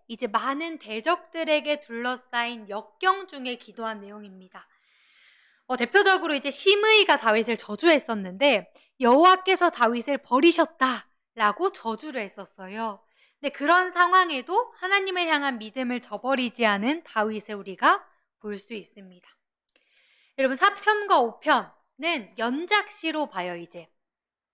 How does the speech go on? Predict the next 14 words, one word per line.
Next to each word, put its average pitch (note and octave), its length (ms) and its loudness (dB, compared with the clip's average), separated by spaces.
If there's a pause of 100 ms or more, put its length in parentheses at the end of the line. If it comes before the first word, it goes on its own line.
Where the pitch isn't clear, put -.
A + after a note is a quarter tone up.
(180)
연작시로 C#4 680 0
보는데 G#3+ 640 -2 (360)
사 F#4+ 240 0
편은 F#4+ 540 2
저녁에 E4+ 600 2
올리는 B3+ 480 0
기도문, G3+ 580 -6
즉 - 160 -18
테필라고요. C4 1120 0 (360)
오 A#3+ 160 -16
편은 D4+ 480 0
아침에 F#4+ 640 -4
올리는 A#3+ 460 -4
기도문입니다. G3 800 -10